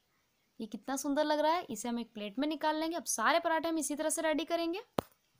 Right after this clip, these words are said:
ये देखिए, हमारे सारे मूली के पराठे बनकर रेडी है। ये दिखने में कितने सुंदर लग रहे हैं। ये खाने में भी बहुत ही टेस्टी है। अब मैं आपको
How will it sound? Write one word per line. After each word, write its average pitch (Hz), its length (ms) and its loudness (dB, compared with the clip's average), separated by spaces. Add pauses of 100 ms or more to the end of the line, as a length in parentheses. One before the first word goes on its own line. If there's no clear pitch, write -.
(640)
ये 240 180 6
देखिए, 330 360 2
हमारे 254 340 2
सारे 254 400 6
मूली 254 240 6
के 311 100 4
पराठे 285 360 2
बनकर 285 320 4
रेडी 214 340 2
है। 330 180 2 (540)
ये 233 120 -2
दिखने 220 240 0
में 294 140 4
कितने 247 340 0
सुंदर 339 300 4
लग 339 180 4
रहे 349 220 4
हैं। 415 120 -2 (320)
ये 247 100 -2
खाने 226 280 0
में 285 160 4
भी 320 100 2
बहुत 233 420 -4
ही 330 60 0
टेस्टी 330 380 0
है। 392 120 -2 (580)
अब 226 100 0
मैं 254 140 2
आपको 254 280 2